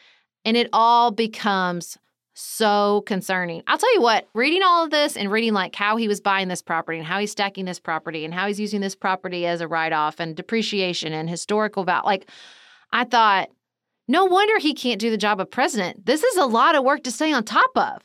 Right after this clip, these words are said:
Like, this is a very complicated financial scheme, strategy, whatever you wanna call it. Like, just reading the, the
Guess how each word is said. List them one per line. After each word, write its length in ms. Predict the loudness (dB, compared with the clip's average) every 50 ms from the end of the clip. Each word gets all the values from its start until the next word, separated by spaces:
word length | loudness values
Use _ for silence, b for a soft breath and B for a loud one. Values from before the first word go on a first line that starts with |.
| _ -2
Like, 240 | 0 0 0 2
this 180 | 0 -2 -2 -2
is 140 | -2 -2 0
a 60 | -2
very 400 | 0 0 2 2 4 2 2 0
complicated 760 | -2 0 2 2 2 2 0 -4 -2 0 0 2 2 0 0
financial 840 | 0 0 0 2 2 0 0 -2 -2 0 0 2 2 0 -2 b b b b b b b b b
scheme, 560 | _ -16 -12 -4 -2 0 2 2 2 2 0
strategy, 600 | 0 0 0 0 2 2 2 0 0 0 -2 0
whatever 280 | 0 0 0 0 0 0
you 120 | 0 0
wanna 160 | 0 -2 -4 -4
call 340 | -2 0 2 2 4 2
it. 160 | 0 -2 -2 -2
Like, 380 | -2 0 0 0 -2 -4 b b b b b b b b
just 260 | -2 -2 -2 -2 -2
reading 440 | -2 0 0 0 2 2 0 0 2
the, 320 | 2 2 2 2 2 0 -2
the 320 | -6 -4 -4 -4 -4 -6